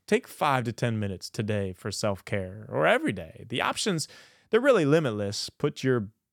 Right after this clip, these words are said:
best suit on or your, your favorite dress. Apply your best looking makeup that makes your eyes pop. Style your hair. Get a massage, a facial, or even just go to bed earlier than normal. Trust me, your <laughs> confidence level will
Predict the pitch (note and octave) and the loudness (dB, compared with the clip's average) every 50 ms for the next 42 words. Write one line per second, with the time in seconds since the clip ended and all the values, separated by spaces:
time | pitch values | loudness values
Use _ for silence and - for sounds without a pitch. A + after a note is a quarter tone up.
0 | _ _ - A2+ B2 A#2 - - - D#3+ D3+ C#3 B2+ A2+ G#2 F#2+ F#2 F2 F2 F2+ | _ _ -4 -2 -2 -2 -2 0 2 4 4 6 4 4 2 0 -4 -6 -8 -8
1 | F2+ F#2 F#2+ G2 F#2+ F#2+ - G#2 G#2 G#2 G2+ - C3+ C3 B2 C#3+ C3+ A#2 - - | -6 -6 -4 -4 -6 -6 -4 -4 -4 -4 0 2 2 2 2 0 -2 -2 0 2
2 | D3 C3 A2 G#2 - - - G2+ - - B2+ B2+ C3+ C#3 C#3+ C#3+ C#3 C3+ C#3 C#3+ | 2 2 0 -2 -8 -10 -10 -6 -2 0 2 2 2 2 0 0 0 -2 -2 -4
3 | - - _ _ _ _ _ _ _ _ _ - - - - C3+ C3 A#2+ - D3+ | -6 -12 _ _ _ _ _ _ _ _ _ -8 -6 -2 2 2 2 2 2 2
4 | D3+ C#3+ C#3 C#3+ E3 E3 - - G#2+ F2+ - _ - A2 G#2 A#2 A#2+ B2 - - | 2 4 4 4 2 2 0 -2 -2 -2 -4 _ -6 -4 -4 -2 -4 -4 -4 -4
5 | C3 A#2+ B2+ D3 D#3+ D#3+ D#3 C3+ - - - - G#2 F#2 F2+ - - - - - | -4 -4 -2 0 0 0 0 -2 -4 -6 -8 -8 -8 -8 -10 -12 -12 -10 -10 -10
6 | - - B2 C3+ C#3 C#3+ C#3+ C#3 C#3 B2+ C3+ D3+ D#3+ D#3 D3+ C#3+ B2 A#2 A#2 B2 | -6 -6 -4 -2 -2 -2 0 0 0 2 2 2 2 0 -2 -4 -6 -8 -4 -2
7 | C3+ D#3 E3 E3 D#3 - - D#3 - - D#3+ D#3 C#3+ C#3+ - - F3 F#3 F#3 - | 0 0 0 0 -2 -2 -4 -4 -4 -4 -4 -4 -4 -4 0 0 2 0 0 0
8 | - C#3+ - - - - - - - - F3 F3 G#3 A#3+ E4 E4+ E4+ F#4+ - - | -4 -6 -6 -6 -12 -20 -20 -6 -2 -2 0 0 0 0 0 0 0 0 -2 0
9 | - - F#3 A3 A#3 B2+ - A#2 B2+ C3+ - - A2+ B2+ B2+ B2+ B2 B2 B2 A#2+ | 0 0 0 0 0 0 0 0 0 0 -2 -2 0 0 2 2 2 2 2 0
10 | A#2 A2+ A2 A2+ C3+ C#3+ A#2+ F#2+ - - _ _ _ _ _ _ _ _ _ - | 0 0 0 -2 -2 -2 -4 -6 -12 -16 _ _ _ _ _ _ _ _ _ -8
11 | - - C3+ D3 - - D3 C#3+ D3 D3+ D3 A#2+ B2+ - - - - - C#3 C3 | -4 -4 -4 -4 -4 -4 -4 -4 -2 -2 -2 -2 -2 -2 -6 -6 -2 -2 0 0
12 | - - B2 B2 A2+ - - A2 A2 G#2 G2+ G#2+ G#2 G#2 - - - _ _ _ | -2 -4 -6 -6 -4 -4 -4 -2 -2 -2 -2 -2 -4 -4 -6 -10 -18 _ _ _
13 | - A#2 G#2+ A2 G#2+ G#2+ G#2 G2+ G#2 A2+ | -10 -2 0 2 2 2 2 0 -4 -6